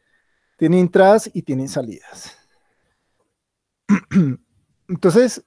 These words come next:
en esta caja que me está procesando, yo al momento ya tengo entraditas, tengo salidas, y la entrada o la salida necesita un bus con el que pueda conectarse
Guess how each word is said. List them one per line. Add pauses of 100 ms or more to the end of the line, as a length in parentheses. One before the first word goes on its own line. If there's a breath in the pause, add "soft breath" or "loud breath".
(220)
en
esta
caja
que
me
está
procesando, (340)
yo
al
momento
ya
tengo
entraditas, (540)
tengo
salidas,
y
la
entrada (100)
o
la
salida
necesita
un
bus (440)
con
el
que
pueda
conectarse